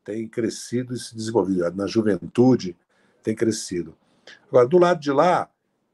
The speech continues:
hoje há uma cisão no campo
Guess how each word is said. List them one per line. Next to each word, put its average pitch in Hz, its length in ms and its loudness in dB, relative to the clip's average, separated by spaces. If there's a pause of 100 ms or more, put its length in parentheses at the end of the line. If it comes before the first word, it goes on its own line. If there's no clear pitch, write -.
(240)
hoje 170 320 0
há 190 60 0
uma 190 220 -6
cisão 185 520 2 (140)
no 98 120 -10
campo 113 540 -8